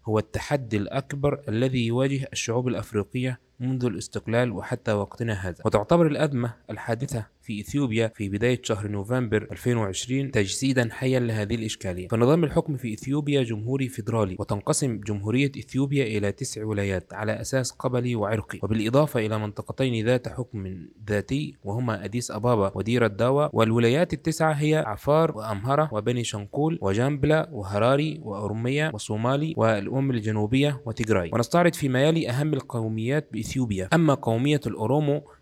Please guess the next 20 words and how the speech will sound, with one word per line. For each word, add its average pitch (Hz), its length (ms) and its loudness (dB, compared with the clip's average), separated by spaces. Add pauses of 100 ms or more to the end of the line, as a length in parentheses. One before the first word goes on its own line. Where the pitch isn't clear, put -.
(140)
فهي 135 260 2
الأكبر 113 520 -2
من 104 140 -4
حيث 139 320 -2
عدد 117 280 0 (120)
السكان، 143 640 0
وتتركز 139 680 0
في 127 200 -2
أوروميا 117 680 0
بوسط 127 500 -2
إثيوبيا، 117 600 -4
ويشكلون 135 680 6
نحو 156 200 0
أربعة 123 360 0
وثلاثين 139 480 -2
في - 120 -10
المية 131 400 -2
من 110 180 -8
عدد 127 280 -4
السكان 135 560 -4